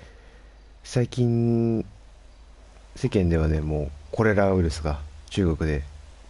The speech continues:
爆発的に広まってると。死者も出てて、日本にも広がったり、各国でも発症者が出たりしてる。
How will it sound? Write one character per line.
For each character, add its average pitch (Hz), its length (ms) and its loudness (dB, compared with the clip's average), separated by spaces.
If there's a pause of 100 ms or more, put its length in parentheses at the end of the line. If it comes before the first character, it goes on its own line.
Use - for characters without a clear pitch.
(960)
爆 90 300 0
発 - 160 -4
的 98 180 0
に 82 680 2 (920)
広 - 240 -2
ま 175 60 2
っ - 20 -4
て 85 160 -2
る 78 80 -2
と。 - 100 -10 (400)
死 - 160 -2
者 95 100 0
も 80 120 -2
出 80 80 -2
て - 120 -6
て、 73 140 -4
日 80 140 -4
本 82 180 -2
に 76 60 -2
も 71 80 -4
広 82 200 -2
が 82 100 -2
っ - 20 -20
た - 180 -4
り、 82 120 -2
各 85 420 -6
国 85 180 -6
で 87 140 -2
も 87 260 -2 (460)
発 95 240 -6
症 - 0 -
者 87 80 -2
が 87 60 0
出 90 80 2
た 92 100 2
り 82 80 0
し - 80 -10
て 82 100 -2
る。 65 140 -8